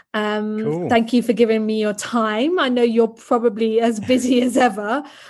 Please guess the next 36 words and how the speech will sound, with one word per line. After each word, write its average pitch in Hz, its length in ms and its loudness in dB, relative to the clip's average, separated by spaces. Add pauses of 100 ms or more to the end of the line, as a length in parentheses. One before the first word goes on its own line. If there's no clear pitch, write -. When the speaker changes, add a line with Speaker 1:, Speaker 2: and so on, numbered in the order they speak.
(120)
Speaker 1:
Um, 247 300 2
Speaker 2:
<laughs> - 180 -2 (300)
Speaker 1:
<laughs> - 40 -18 (1080)
could 320 160 2
you 359 100 4
please 330 360 4
tell 277 200 0
the 269 100 2
listeners 262 460 -2
a 247 80 0
little 262 280 0
bit 254 220 4
more 359 300 0
about - 240 -10
yourself, - 460 -12
please? - 440 -16 (440)
Speaker 2:
Yeah, 175 360 0
I 131 60 -4
mean, 147 240 -4
I 139 120 -2
don't, 151 380 -2
I 135 80 -4
don't 147 180 -2
think 147 120 -6
there's 131 180 -4
any 143 200 0
need 170 240 -4
to. 131 120 -4
You've, 123 300 -2
you've 131 220 -6
done 135 160 2
it 147 120 2
all. 147 140 2
No, 123 300 2
Speaker 1:
<laughs> 233 100 0
Speaker 2:
um, 131 320 -2